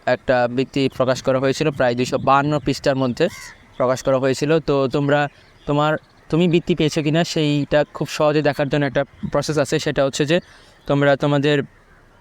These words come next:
এই ফাইলটি ডাউনলোড করার পর, পিডিএফ ফাইলটি ডাউনলোড করার পর তোমরা চলে যাবে হচ্ছে ডাউনলোড অপশন থেকে, আহ, তোমাদের ফাইল ম্যানেজার থেকে ডাউনলোড চলে যাবে। ডাউনলোড থেকে তোমাদের পিডিএফটা ওপেন করবা। ওপেন করার পর তোমরা যখন, আহ, তোমাদের এই বৃত্তির লিস্টে আসবা তখন উপরের দিকে দেখবে একটা সার্চ বার আছে।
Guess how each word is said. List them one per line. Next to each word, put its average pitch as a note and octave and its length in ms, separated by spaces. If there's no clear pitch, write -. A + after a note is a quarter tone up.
এই C#3+ 120
ফাইলটি D3 380
ডাউনলোড C#3+ 380
করার C#3 280
পর, C#3 300
পিডিএফ D#3 340
ফাইলটি D#3 280
ডাউনলোড C3+ 360
করার D3+ 220
পর D#3 200
তোমরা C#3 260
চলে D3 240
যাবে C3+ 200
হচ্ছে C3+ 320
ডাউনলোড C#3 380
অপশন D3+ 360
থেকে, D#3+ 320
আহ, B2+ 220
তোমাদের D3 300
ফাইল D3 280
ম্যানেজার E3 400
থেকে F3+ 380
ডাউনলোড C3+ 340
চলে D#3 240
যাবে। E3 220
ডাউনলোড C3+ 340
থেকে D3 180
তোমাদের B2+ 340
পিডিএফটা C3 400
ওপেন C3+ 200
করবা। C3+ 260
ওপেন D#3+ 260
করার E3 280
পর D#3 300
তোমরা C#3 240
যখন, C#3 420
আহ, A#2 240
তোমাদের B2 340
এই A#2+ 60
বৃত্তির B2+ 300
লিস্টে C3 280
আসবা C3+ 280
তখন C3 380
উপরের D#3 380
দিকে C#3 160
দেখবে B2+ 260
একটা B2+ 140
সার্চ B2 320
বার B2 140
আছে। A2+ 260